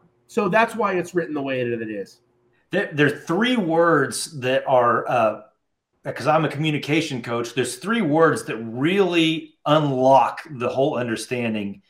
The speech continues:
Speaker 2: And it's the, "We don't just, we don't
Speaker 1: Yeah.
Speaker 2: just build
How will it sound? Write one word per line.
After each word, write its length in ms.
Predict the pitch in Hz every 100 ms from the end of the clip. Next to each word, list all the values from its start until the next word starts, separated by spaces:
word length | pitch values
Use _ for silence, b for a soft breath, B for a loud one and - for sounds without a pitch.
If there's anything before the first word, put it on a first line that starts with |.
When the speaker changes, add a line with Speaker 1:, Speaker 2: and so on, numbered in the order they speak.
| _ _ -
Speaker 2:
And 160 | 127
it's 200 | 123 123
the, 380 | - 135 131 117 - -
"We 360 | 113 139 190 185
don't 520 | 127 139 151 151 151 113
just, 720 | 98 101 117 98 - - - _ _ _ _ _ _ _
we 200 | 131 196
don't 360 | 147 160 175 120
Speaker 1:
Yeah. 60 |
Speaker 2:
just 840 | 107 - 147 147 - - - 113 98
build 420 | 135 123 110